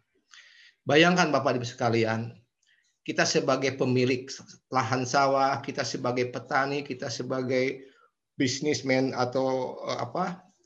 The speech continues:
orang yang berbisnis di bidang pertanian. Pada saat malam hari kita ti-, kita tidur dengan nyenyak di rumah.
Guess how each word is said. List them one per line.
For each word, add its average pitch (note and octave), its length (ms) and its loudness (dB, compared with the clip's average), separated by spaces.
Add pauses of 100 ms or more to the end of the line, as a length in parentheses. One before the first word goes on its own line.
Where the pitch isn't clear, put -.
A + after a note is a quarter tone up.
(120)
orang C3+ 240 -2
yang C3 200 0 (640)
berbisnis B2+ 640 -2
di C3 80 -2
bidang C3 240 -2
pertanian. C3 800 -4 (1900)
Pada D3 240 0
saat - 280 -4
malam D3 240 -2
hari E3 160 -4
kita - 320 -6
ti-, - 280 -6
kita C3+ 200 -6
tidur B2+ 320 0
dengan A#2+ 240 0
nyenyak A#2 320 2
di A2+ 120 -2
rumah. A2 320 -6